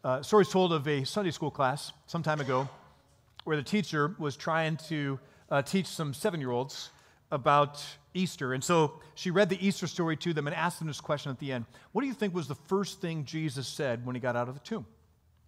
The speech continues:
And one of the little girls, seven years old, was so excited. She knew the answer. So she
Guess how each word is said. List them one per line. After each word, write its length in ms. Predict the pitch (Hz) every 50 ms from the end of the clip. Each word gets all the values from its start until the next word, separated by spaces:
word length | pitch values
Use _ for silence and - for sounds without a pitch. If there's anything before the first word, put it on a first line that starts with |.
| _ -
And 140 | 160 165 175
one 120 | 190 208 208
of 40 |
the 60 | 190 180
little 160 | 185 180 151
girls, 280 | 139 135 131 143 -
seven 200 | - 202 180 175
years 180 | 170 170 147 120
old, 160 | 139 135 139
was 120 | 131 123 -
so 120 | - 165
excited. 340 | 143 - - 135 120 117 110
She 120 | - 156
knew 100 | 156 151
the 160 | 131 131 123
answer. 200 | 123 120 - 123
So 140 | 110 - 135
she 220 | - - 185 165